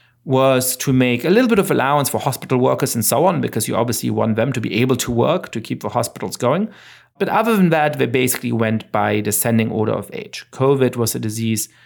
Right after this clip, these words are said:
that was so disproportionately affecting the elderly that that was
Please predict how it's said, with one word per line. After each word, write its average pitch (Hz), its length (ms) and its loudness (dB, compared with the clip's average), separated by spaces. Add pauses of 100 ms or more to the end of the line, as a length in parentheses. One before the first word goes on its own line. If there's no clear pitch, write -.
(280)
that 113 260 0
was 113 180 0
so - 320 2
disproportionately 151 1080 0
affecting 117 640 -4 (400)
the 131 160 2
elderly 143 500 0 (460)
that 120 340 0
that 123 240 0
was 117 480 2